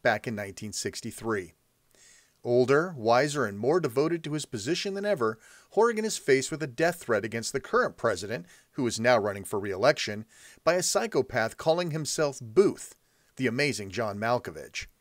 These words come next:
With thousands of calls a year against the president, Booth's threats are not taken seriously by the current leaders of the Secret Service. But after long conversations with Booth, who is well versed in Horrigan's past,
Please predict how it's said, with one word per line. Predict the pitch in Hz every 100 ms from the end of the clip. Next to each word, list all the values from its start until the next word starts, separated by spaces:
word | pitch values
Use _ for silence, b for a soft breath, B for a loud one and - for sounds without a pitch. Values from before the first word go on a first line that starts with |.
| _ _ _ _ B B B B
With | - 131
thousands | 180 202 214 202
of | 180
calls | - 180 170 151
a |
year | 120 135 156
against | 147 151 -
the | 131
president, | - 160 160 170 117
Booth's | 110 98 - -
threats | - 185 214 208
are | 139
not | 120 185 202
taken | 208 208 180
seriously | - 247 220 143 151
by | 135 143
the | 147
current | - 185 175
leaders | 160 226 139 123
of | 139
the |
Secret | 143 160 147 147
Service. | - 220 202 87 - - b b b b
But | -
after | 120 113
long | 104 113 143
conversations | 156 160 160 - 185 196 143 120
with | 101
Booth, | 117 113 135 b b b
who | -
is | 107 92
well | 127 107
versed | 107 120 -
in | 104
Horrigan's | 117 117 104 90
past, | - - 127 98 -